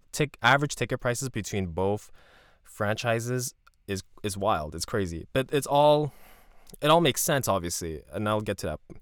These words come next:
So for the Canadians, the average ticket price for the Montreal Canadiens is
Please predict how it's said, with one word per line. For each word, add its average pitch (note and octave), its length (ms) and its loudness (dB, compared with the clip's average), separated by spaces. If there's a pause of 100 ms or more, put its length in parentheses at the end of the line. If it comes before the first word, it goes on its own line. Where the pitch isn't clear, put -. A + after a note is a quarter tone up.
(720)
So A2+ 200 0
for A#2+ 160 2
the A#2+ 80 2
Canadians, C3 640 2
the - 140 -2
average C#3+ 360 4
ticket B2+ 260 -2
price G#2+ 200 0
for G#2 60 0
the F#2 40 0
Montreal F#2+ 260 0
Canadiens E2+ 460 -4
is D#2 100 -10